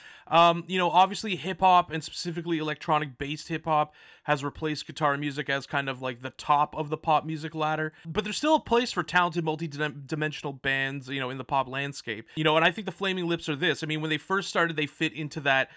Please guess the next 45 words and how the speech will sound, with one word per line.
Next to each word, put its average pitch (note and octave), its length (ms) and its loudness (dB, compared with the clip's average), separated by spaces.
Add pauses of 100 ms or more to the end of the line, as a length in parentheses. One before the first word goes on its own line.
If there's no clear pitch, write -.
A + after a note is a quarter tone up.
(320)
indie F3+ 400 -2
rock, D#3 500 4
college D3+ 540 0
rock C#3+ 400 0
scene D3+ 480 -6
in D3 160 -6
the C#3 80 -6
nineteen C#3 540 -4
eighties, C#3 680 -6 (340)
um, C3 260 -2
you D#3 80 -2
know, D3+ 60 2
with C#3+ 160 -6
bands D3 260 0
like D3 120 -4
The D3 80 -4
Replacements F3 880 -2
and D3 180 -10
Dinosaur D3 440 -2
Junior. E3+ 640 -6 (360)
But, E3 100 0
you E3 60 -2
know, D#3 140 2
and D3+ 180 -4
through A3+ 140 -6
the G3+ 80 -2
nineties, F3 420 0
they D3+ 80 -2
kinda D3+ 220 -6
changed D3+ 280 -6
their C#3+ 120 -6
sound C#3 280 0
and C3 60 -6
had D3+ 140 -2
more D3+ 120 -2
of C#3 60 -2
that C3 220 -2
lower D#3 560 0
end, C#3 480 -4 (180)
especially D#3 260 -6
on D3 80 -2
an B2+ 80 -4
album C3+ 220 0
like B2+ 140 -8
Transmissions, F#3 840 -6